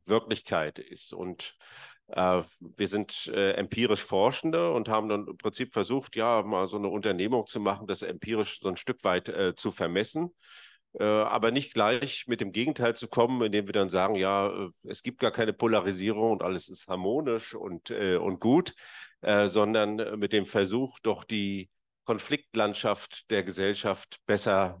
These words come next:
äh, zu verstehen und auch besser zu durchdringen, wer sich eigentlich wie und warum, äh, auf welche Weise, äh, positioniert.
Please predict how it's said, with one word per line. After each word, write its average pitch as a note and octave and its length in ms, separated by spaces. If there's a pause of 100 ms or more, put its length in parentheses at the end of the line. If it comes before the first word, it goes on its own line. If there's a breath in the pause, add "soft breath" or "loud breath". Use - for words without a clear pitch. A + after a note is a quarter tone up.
(100)
äh, F#2+ 200
zu A2 160
verstehen A#2+ 800
und G2 340
auch G2 180
besser G2 460
zu - 160
durchdringen, G#2 680 (460 loud breath)
wer A2 280
sich G#2+ 260
eigentlich F2+ 460
wie A2+ 240
und F#2+ 220
warum, F#2 460 (420)
äh, - 40
auf F2+ 680
welche G2 280
Weise, F#2 460 (240)
äh, - 160
positioniert. F#2+ 960